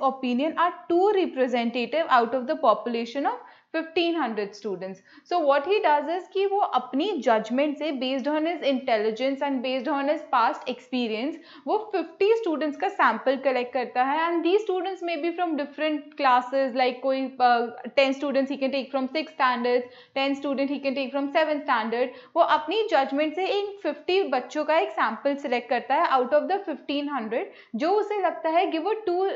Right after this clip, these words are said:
true representation of the entire population। तो जब वो ओपिनियन पोल ले रहा है, वो क्या कर रहा है कि वो अपनी जजमेंट, अपने एक्सपीरियंस और अपनी इंटेलिजेंस से सैंपल को खुद सिलेक्ट कर रहा है।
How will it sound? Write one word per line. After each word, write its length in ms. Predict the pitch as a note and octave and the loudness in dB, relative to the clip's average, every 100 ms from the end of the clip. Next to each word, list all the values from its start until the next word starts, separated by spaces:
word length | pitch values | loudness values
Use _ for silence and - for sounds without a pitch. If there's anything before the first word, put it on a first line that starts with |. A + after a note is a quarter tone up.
| - D4+ | -4 -2
true 180 | F#4 G4+ | 0 0
representation 840 | D4+ C#4 B3+ C4 C4 B3 C#4+ C#4+ | -2 -4 -2 -4 -2 -4 -2 -2
of 80 | C4+ F#4 | -2 -2
the 80 | D4 | -2
entire 420 | C4 C4 G#3 A#3+ A#4 - - _ D#4 | -2 0 0 0 -2 -6 -16 _ 4
population। 640 | C#4+ C#4+ B3+ G#3 G3 G3+ F3+ - - | 4 4 2 2 2 -6 -10 -18 -6
तो 80 | D#4+ C#4 | -2 4
जब 180 | D#4 | 4
वो 80 | F4 | 6
ओपिनियन 500 | F#4 F#4 D#4 D4 F4+ F4+ | 2 2 -2 0 -2 -2
पोल 160 | F4+ | -2
ले 180 | E4+ E4+ | 0 0
रहा 160 | E4+ E4 F4 | 2 2 2
है, 80 | F#4+ | 0
वो 100 | G4+ | 0
क्या 180 | F4 E4 | 0 0
कर 100 | E4+ | 0
रहा 100 | E4+ | -2
है 60 | F#4 | 0
कि 80 | G4+ | 0
वो 80 | G4 | 0
अपनी 320 | E4 E4+ F#4 A#3+ | 0 -2 -2 2
जजमेंट, 480 | A#3 A#3 C4 D#4+ - | 2 2 -2 -2 -2
अपने 240 | B3+ C4+ | -4 -2
एक्सपीरियंस 800 | D4 - - - B3+ A#3 C4+ D#4+ | -4 -4 -10 -6 -4 0 0 0
और 140 | E4+ D4+ C4 | 0 2 0
अपनी 260 | - C4 E4+ | -2 -4 -2
इंटेलिजेंस 760 | D4 C4+ B3 A3+ A#3 D#4+ E4+ D4+ | -4 0 0 0 0 -4 -6 -6
से 120 | F#4 - - _ C#4 | -6 -8 -16 _ -2
सैंपल 320 | A#3+ A3+ C#4+ C#4+ | 0 -2 -6 -2
को 100 | G#4+ - | -4 -2
खुद 160 | E4+ - | -4 -2
सिलेक्ट 320 | A#3+ F#3+ - | -2 -2 -2
कर 140 | F#3+ E3+ | -4 0
रहा 120 | F#3 | 0
है। 160 | F#3+ | 0